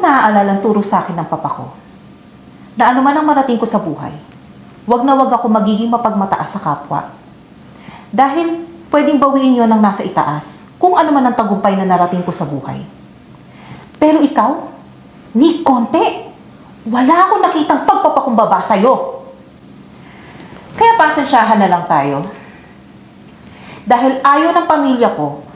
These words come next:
ang mga empleyadong tulad mo. Kaya ngayon,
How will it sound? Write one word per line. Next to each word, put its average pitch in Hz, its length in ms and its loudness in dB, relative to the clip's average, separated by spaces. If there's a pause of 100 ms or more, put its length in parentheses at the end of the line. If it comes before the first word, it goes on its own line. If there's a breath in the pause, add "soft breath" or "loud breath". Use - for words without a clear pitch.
(160 loud breath)
ang 240 200 2
mga 247 100 0 (100)
empleyadong 196 520 2 (160)
tulad 208 360 2
mo. 156 200 -4 (1400 loud breath)
Kaya 339 360 2
ngayon, 156 320 -4